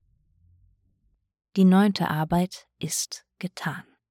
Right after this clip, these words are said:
Und Eurystheus hat bereits die nächste Aufgabe für Herakles.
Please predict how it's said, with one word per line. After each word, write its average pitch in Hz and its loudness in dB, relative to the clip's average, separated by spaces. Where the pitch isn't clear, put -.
Und 233 4
Eurystheus 220 4
hat 208 -2
bereits 170 0
die 220 4
nächste 226 4
Aufgabe 160 -4
für - -8
Herakles. - -6